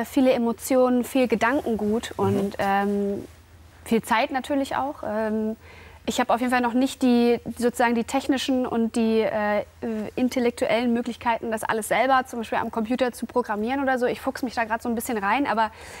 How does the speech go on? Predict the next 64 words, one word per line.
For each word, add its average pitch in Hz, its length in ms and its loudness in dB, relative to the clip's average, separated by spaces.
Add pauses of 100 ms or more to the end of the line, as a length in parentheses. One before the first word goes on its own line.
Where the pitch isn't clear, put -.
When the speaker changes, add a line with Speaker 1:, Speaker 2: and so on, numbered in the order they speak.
(340)
Speaker 1:
ähm, 240 300 4
das 214 160 0
war 247 120 4
bei 240 80 2
dem 247 160 0
Album 240 180 2
jetzt 240 140 -2
noch 247 80 -2
nicht 240 140 -2
möglich. 262 260 2
Aber 233 160 4
ich 247 120 -4
bin 269 160 2
auf 262 120 2
jeden 269 120 2
Fall, 262 100 4
mein 247 140 2
Gedankengut 226 480 0
ist - 120 -6
da 196 80 -2
drin. 190 160 -2
Ich 190 60 -2
sag 202 160 -4
dann, 214 120 -2
„Das 220 140 -2
finde 240 140 0
ich - 80 -6
toll 226 200 -2
und 220 120 -2
so 233 100 0
hätte 214 180 -4
ich's - 100 -12
gerne 220 220 0
und 208 80 -4
können 226 160 -4
wir 226 60 -2
es - 100 -12
nicht 220 140 -12
ein - 20 -4
bisschen 226 240 -2
so 240 140 0
machen?“ 220 280 -2 (560)
Ähm, 208 480 0 (200)
also 233 160 4
es 247 60 0
steckt 285 180 0
schon 262 120 2
sehr, 240 160 4
sehr 214 120 0
viel 190 200 -8
drin 185 200 -6
und 190 120 -2
es - 120 -8
ist - 160 -8
so, 220 180 -2
wie 226 80 0
ich's - 140 -8
mir 226 100 -6
vorgestellt - 580 -6
habe. - 100 -8
Speaker 2:
Ist 107 120 -6
das 131 140 -4
auch 123 120 -2
eine 127 240 -2